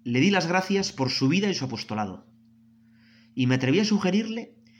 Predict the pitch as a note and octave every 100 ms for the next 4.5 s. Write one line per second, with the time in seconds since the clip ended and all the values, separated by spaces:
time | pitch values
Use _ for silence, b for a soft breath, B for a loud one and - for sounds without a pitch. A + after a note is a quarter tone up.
0 | B - C3+ C3+ C3+ F#3+ G3+ G#3 C#3 D#3+
1 | F#3 G3 - B2+ C3 E3+ E3 G3+ C3+ G2+
2 | - _ B B B C#3 C#3 C#3 C3+ G#3
3 | A3 - C3+ - G#3+ A3 C#3+ C3 A3+ F#3+
4 | C3 G2 - - -